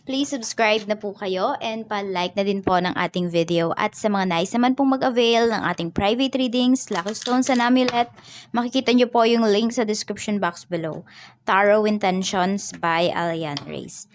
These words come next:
Tignan natin kung ano po ang mensahe para sa'yo. Spirit guide, mensahe po natin kay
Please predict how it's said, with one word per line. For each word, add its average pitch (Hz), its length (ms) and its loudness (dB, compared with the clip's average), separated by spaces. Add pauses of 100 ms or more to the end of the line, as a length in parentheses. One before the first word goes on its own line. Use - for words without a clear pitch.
(320)
Tignan 196 240 0
natin 262 400 2
kung 208 160 0
ano 202 160 0
po 190 320 2
ang 185 240 0
mensahe 185 640 -2
para 165 560 -4
sa'yo. 156 320 -12 (480)
Spirit 233 480 -2
guide, 233 320 2
mensahe 208 480 2
po 247 160 2
natin 196 480 2
kay 185 560 0